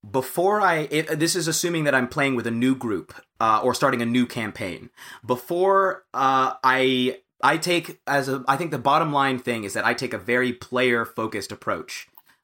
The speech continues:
Uh, that's, that's the, that's kind of the logic behind every choice I make. So before we even have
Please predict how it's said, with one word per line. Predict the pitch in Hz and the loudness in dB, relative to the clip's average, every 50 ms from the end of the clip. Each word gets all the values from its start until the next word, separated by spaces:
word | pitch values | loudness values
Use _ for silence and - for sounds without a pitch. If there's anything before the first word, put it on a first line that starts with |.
| _ _ | _ _
Uh, | 123 117 113 110 107 104 101 92 | 2 4 4 4 4 2 0 0
that's, | 90 127 127 - | 0 0 -2 -2
that's | 123 120 104 123 127 123 - | -6 -4 -2 0 0 0 -2
the, | - - 123 117 113 113 110 110 107 - _ | -4 -4 -4 -2 -2 -2 -4 -6 -6 -4 _
that's | 127 127 - - | -2 -2 -2 -6
kind | - - 147 139 135 | -6 -4 -2 0 0
of | |
the | 123 113 | 0 2
logic | 113 117 117 117 120 117 | 2 2 2 2 0 -6
behind | - 107 110 107 - | -6 -6 -6 -6 -2
every | - 110 110 101 117 107 | -2 -2 -2 -2 -4 -6
choice | - - 113 104 95 - | -4 -4 -4 -4 -2 -4
I | 104 95 | -4 -6
make. | 98 95 87 85 - - - - - - | -6 -8 -10 -12 -14 -16 -20 -20 -20 -12
So | - - 151 | -4 -2 -2
before | 127 143 139 - - 175 185 208 214 196 | -2 -2 -4 -2 0 2 4 4 4 2
we | 170 170 | 2 0
even | 170 165 160 160 147 151 147 143 139 131 - - - _ _ | -2 -2 -4 -4 -2 -2 -2 -2 -2 -6 -10 -14 -20 _ _
have | - - - 135 127 123 117 113 98 - - | -10 -4 0 0 2 2 0 -2 -6 -10 -10